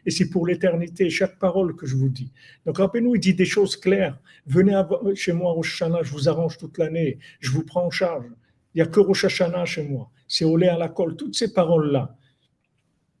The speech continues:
Amen, amen, Sefdis, pour Rosh Hashanah. Merci à vous tous,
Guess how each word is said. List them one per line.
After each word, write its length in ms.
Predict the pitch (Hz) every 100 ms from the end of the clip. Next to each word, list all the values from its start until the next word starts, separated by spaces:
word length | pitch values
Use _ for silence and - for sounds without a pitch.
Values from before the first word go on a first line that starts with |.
| _ _ _ _ _ _ _ 156
Amen, 340 | 160 180 165
amen, 280 | 160 165 160
Sefdis, 420 | 170 147 135 131
pour 140 | 160
Rosh 180 | 156 -
Hashanah. 520 | 160 - 156 151 143 202
Merci 300 | 147 139 160
à 100 | 147
vous 120 | 143
tous, 260 | 135 185